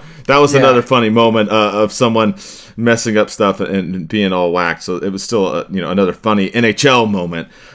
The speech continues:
Speaker 1: Um,
Speaker 2: Okay.
Speaker 1: uh, and
Speaker 2: Yeah, sorry
Speaker 1: whatnot.
Speaker 2: about that. Sorry about that, fans. It's <laughs> a long week so far. Week's not over.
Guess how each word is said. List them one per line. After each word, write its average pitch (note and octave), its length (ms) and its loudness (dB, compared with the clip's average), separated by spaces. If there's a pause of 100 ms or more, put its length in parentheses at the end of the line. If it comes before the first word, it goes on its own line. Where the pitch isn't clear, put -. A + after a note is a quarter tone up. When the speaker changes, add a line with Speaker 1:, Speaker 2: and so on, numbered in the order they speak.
(140)
Speaker 1:
Um, D2+ 320 -10
Speaker 2:
Okay. G#2 400 -8
Speaker 1:
uh, D#2 180 -6
and C#2 100 -6
Speaker 2:
Yeah, - 80 0
sorry F3+ 240 4
Speaker 1:
whatnot. D3+ 160 -2
Speaker 2:
about - 80 -10
that. B2 340 -6
Sorry D#3+ 220 2
about C#3 180 0
that, B2+ 220 -2
fans. B2+ 320 -4
It's B2+ 420 -8
<laughs> - 0 -
a G#3+ 140 -2 (240)
long D#3+ 400 0
week D#3 240 -2
so C#3 180 -2
far. B2+ 240 -2
Week's C3+ 240 -4
not B2 120 -4
over. G#2+ 340 -6